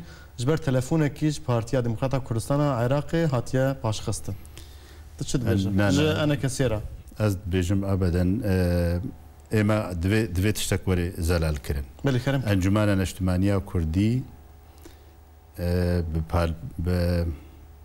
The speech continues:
Speaker 2: به دعم و تأیید و پالپشتا هرما کردستان بریوت چه یعنی.
Speaker 1: بله.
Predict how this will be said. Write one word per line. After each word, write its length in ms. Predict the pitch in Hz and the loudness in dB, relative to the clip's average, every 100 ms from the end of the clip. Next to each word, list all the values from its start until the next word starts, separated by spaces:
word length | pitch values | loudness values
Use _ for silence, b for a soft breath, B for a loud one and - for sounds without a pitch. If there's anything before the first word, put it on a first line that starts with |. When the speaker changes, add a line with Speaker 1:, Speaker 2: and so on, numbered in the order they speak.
| - - - | -20 -14 -4
Speaker 2:
به 160 | 85 85 | -2 0
دعم 460 | 80 101 90 90 | 2 2 2 2
و 120 | 85 | 0
تأیید 720 | 80 - 87 90 90 98 92 85 | 0 0 0 2 4 4 2 0
و 100 | 80 | -2
پالپشتا 920 | - 80 80 98 - - 95 95 110 - | 0 0 0 -2 -2 -2 0 0 -2 -2
هرما 420 | - - 92 90 | 0 2 2 2
کردستان 920 | - 82 71 80 - 92 95 95 110 - - - | 0 -4 -2 -4 0 2 4 2 0 -6 -12 -4
بریوت 480 | 78 78 80 76 - | -2 0 0 -2 -6
چه 240 | - - | -8 -8
یعنی. 220 | - - - 131 | -8 -12 -6 0
Speaker 1:
بله. 180 | 127 | 0